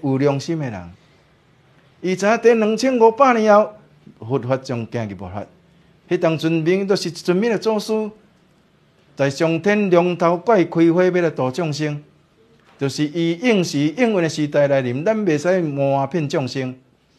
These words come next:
爱互众生知影即个未来。释迦佛嘛，甲咱讲，伊涅槃两个五百年后，将是弥勒祖师来应运的时阵。释迦佛是佛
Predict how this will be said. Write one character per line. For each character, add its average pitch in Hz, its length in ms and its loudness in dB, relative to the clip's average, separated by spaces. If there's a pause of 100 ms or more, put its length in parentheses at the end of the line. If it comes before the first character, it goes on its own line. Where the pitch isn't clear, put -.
(260)
爱 190 140 4
互 151 120 2
众 190 320 0
生 185 240 -2
知 190 120 -2 (140)
影 202 200 4
即 226 120 0
个 208 100 4
未 135 280 2
来。 123 260 6 (580)
释 220 160 2
迦 190 220 4
佛 190 120 4
嘛， 180 160 2
甲 180 120 0
咱 196 140 0
讲， 214 160 0
伊 190 160 -2
涅 220 180 2
槃 165 360 2
两 151 120 2
个 165 140 2
五 151 220 2
百 196 240 4
年 165 200 2
后， 160 220 6 (720)
将 127 240 -2
是 113 240 -8
弥 135 140 -4
勒 127 120 0
祖 139 300 0
师 139 320 -4 (960)
来 107 220 -10
应 120 200 -8
运 95 100 -12
的 92 80 -16
时 92 220 -20
阵。 87 240 -20 (1200)
释 269 160 -10
迦 240 160 2
佛 226 100 2
是 214 160 -2
佛 190 300 -2